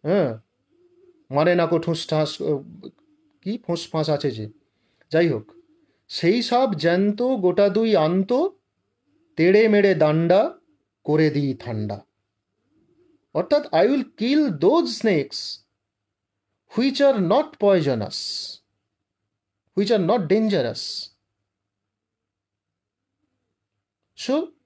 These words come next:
British government is taking the advantage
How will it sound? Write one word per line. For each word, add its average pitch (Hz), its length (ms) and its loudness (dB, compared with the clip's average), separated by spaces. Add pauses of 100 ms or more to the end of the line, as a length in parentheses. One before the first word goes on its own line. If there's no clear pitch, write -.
(340)
British 156 360 -4
government 135 680 -2 (680)
is 175 140 -2 (160)
taking 226 520 -4 (600)
the 165 320 0 (720)
advantage 180 800 -4